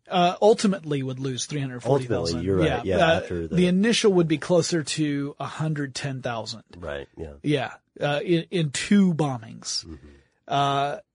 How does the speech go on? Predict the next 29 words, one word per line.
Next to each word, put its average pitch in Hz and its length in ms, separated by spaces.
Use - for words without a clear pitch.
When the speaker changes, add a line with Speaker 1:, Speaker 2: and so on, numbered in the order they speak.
Speaker 1:
devastating. 127 840
Absolutely 156 540
devastating. 123 720
Um, 143 460
the 156 280
Manhattan 190 420
Project 175 380
itself 175 340
would 202 140
continue 196 580
because 151 720
while 156 560
it 156 200
had 143 480
built 160 220
these 156 200
bombs 151 280
specifically 156 580
for 151 120
the 139 100
purpose 143 460
of 135 320
bringing 151 400
World 139 180
War 135 140
Two 175 300
to 147 200
an 135 120
end, 160 440